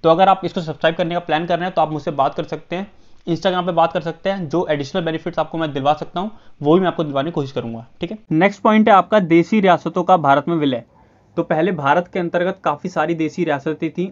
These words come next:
उन सबका विलय करके भारत को राज्यों का संघ बनाने में महत्वपूर्ण भूमिका किसने निभाई थी?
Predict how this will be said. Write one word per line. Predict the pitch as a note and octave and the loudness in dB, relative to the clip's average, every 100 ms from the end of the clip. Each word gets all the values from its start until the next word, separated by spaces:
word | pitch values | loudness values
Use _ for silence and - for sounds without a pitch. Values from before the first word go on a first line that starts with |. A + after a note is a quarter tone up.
| - | -4
उन | G3 | -2
सबका | G#3 E3+ - F3 | 0 -2 0 0
विलय | D3+ D3+ F3+ | 2 0 0
करके | D3+ - F3 | -2 -4 -6
भारत | C3 C3+ E3 | -2 -2 -2
को | F#3 | -4
राज्यों | F3 C#3 C#3 F3 | -2 -2 -2 -4
का | F3 F3+ | -2 -4
संघ | - F3+ F3+ | -2 -2 0
बनाने | D3+ C#3 D3 | 0 0 0
में | F3+ | -2
महत्वपूर्ण | C3+ C3 F3 E3 | -2 -4 -2 0
भूमिका | D3 D3+ | 0 0
किसने | D#3+ D3+ | -2 -2
निभाई | E3 D3+ D#3 | 0 2 0
थी? | A#3+ | -2